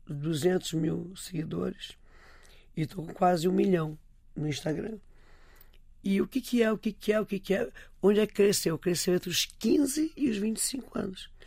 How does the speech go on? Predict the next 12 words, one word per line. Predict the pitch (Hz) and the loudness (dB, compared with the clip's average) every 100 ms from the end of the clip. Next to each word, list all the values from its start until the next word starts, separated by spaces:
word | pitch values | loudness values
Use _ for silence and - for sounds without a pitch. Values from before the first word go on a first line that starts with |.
| - - | -20 -20
Eu | - | -4
falei, | 294 247 190 - | 0 2 0 -2
"É | |
pras | - 175 | 2 6
avós." | 190 226 - 196 - - | 6 6 4 2 -2 4
<laughs> | 381 - 698 - 349 - - - - 262 - - - - | 4 8 6 8 6 4 6 4 4 2 2 -2 -10 -2
Aí | 247 220 | 4 4
o | |
meu | 233 226 | 6 4
menino | 233 226 226 | 4 4 4
disse, | 208 - | 2 0
"Não, | 202 226 240 | 2 4 4